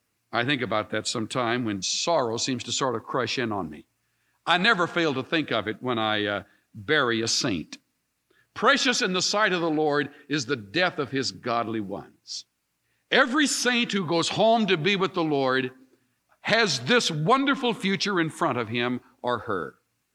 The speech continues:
Every burial is a reminder that this is a temporary abode for this body, and this body will be raised and will be changed. That's good news. There is also bad news.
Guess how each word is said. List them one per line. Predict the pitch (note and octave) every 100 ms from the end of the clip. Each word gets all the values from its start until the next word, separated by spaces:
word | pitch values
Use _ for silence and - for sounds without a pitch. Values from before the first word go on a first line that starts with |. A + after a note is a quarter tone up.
| _ _ -
Every | C#3+ E3+ E3 F#3
burial | B2+ G#2+ E3+ D#3 C3 C3
is | B2+ B2
a |
reminder | B2 B2+ B2 B2+ A#2+ B2
that | A2
this | C3 B2+
is | A#2+
a | A2 - -
temporary | - C4 A#3 G3+ G3 F#3+ F#3
abode | D3+ D3+ C#3+ C#3 C#3
for | C#3+
this | A#2+ C3+ A2
body, | A2 A2 F#2 F#2 F#2 _ _ _ _ _ _ _ -
and | C3 C3
this | C#3+ -
body | A#2 C3+ A#2+
will | A#2+ B2 G#3+ F3
be | D3+
raised | C#3 B2+ A#2 A2+ A#2+ -
and | A2+ G#2+
will | A#2
be | A2+ A2
changed. | - - E2+ - _ - - _ _ _ _ _ _ _ _ _ -
That's | A2 -
good | G#2+ G2
news. | E2+ C2+ - - - _ _ _ _ _ _ _ _
There | C#3 D#3
is | C3
also | C3+ C3 B2+
bad | A2+ A#2 G2 F#2
news. | E2+ A#1 - - -